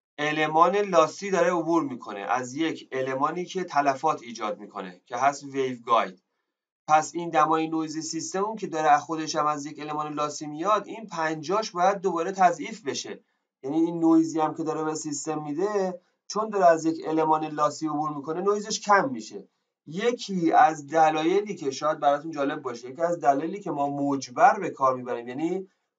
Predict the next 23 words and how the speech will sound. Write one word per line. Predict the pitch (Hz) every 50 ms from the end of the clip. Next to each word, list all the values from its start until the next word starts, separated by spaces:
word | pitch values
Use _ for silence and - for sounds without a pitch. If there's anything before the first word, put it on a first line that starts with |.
| _
کابل | - - 151 147 139 143 147 147
کوآکسیال | 139 - - 147 143 143 139 139 - - - 143 143 143 139 135
به | 135 131 131
کار | 135 143 143 139
می‌بریم، | 139 135 139 147 175 196
همینه. | 196 190 214 220 208 156 123 107 90 - _ _ _ _ _ _ _ _ _ _ _ _ _ _ _ _ _
کابل، | - - 156 156 151 165 165 160
شما | 151 - 165 151 156 156 151 151
آنت-، | 151 156 151 147 -
سیس-، | - - - 160 160 147 - - - -
آنتنتون | 143 147 147 143 151 160 160 156 156 151 156 151
رو | 147 147 147 147 143 139 - _ _ _ _ _ _
با | 143 139 151 151 151 135 - -
استفاده | 143 143 143 - 151 - - 147 143 139 143
از | 143 147 143 -
کابل | - - 147 143 139 139 143 143
کوآکسیال | 131 - - 139 143 139 139 - - 143 143 139 139
میارین | 139 139 135 139 139 135
وصل | 139 135 139 135 - - 143
می‌کنید | 139 135 143 135 135 135 135 127
به، | 131 131 131 131 131 127 - _ _ _ _ _ _ _ _ _
اه، | - 127 131 135 131 131 127 113 - - - - - -
تلویزیون، | 143 143 143 143 143 139 139 135 131 143 156 185 202 208 190 185 180